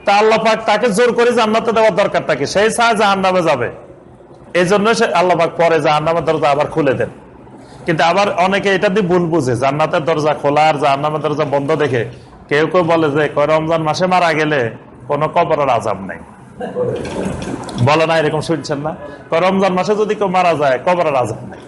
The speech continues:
এটা ভুল কথা। জান্নাত জাহান্নাম খোলা থাকা আর বন্ধ করার সাথে কবরের আযাবের কোনো সম্পর্ক নেই। জান্নাত জাহান্নাম আলাদা জিনিস। কবর জগতে আল্লাহ পাক কাউকে জান্নাত জাহান্নাম দেন না,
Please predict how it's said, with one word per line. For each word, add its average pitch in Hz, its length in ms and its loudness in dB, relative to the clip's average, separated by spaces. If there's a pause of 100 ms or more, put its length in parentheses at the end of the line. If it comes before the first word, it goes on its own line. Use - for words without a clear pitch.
(460)
এটা 190 180 0
ভুল 156 300 0
কথা। 123 240 -4 (920)
জান্নাত 190 440 2
জাহান্নাম 240 460 0
খোলা 196 340 2
থাকা 220 300 0
আর 220 80 0
বন্ধ 190 280 0
করার 214 240 0
সাথে 196 260 -2
কবরের 180 380 0
আযাবের 151 400 0
কোনো 151 200 -4
সম্পর্ক 131 420 -4
নেই। - 100 -18 (480)
জান্নাত 175 360 0
জাহান্নাম 220 380 2
আলাদা 170 320 2
জিনিস। 107 420 -6 (300)
কবর 202 300 4
জগতে 196 360 2
আল্লাহ 190 200 2
পাক 180 180 -2
কাউকে 180 280 2
জান্নাত 180 360 0
জাহান্নাম 180 400 0
দেন 147 180 0
না, 120 240 -4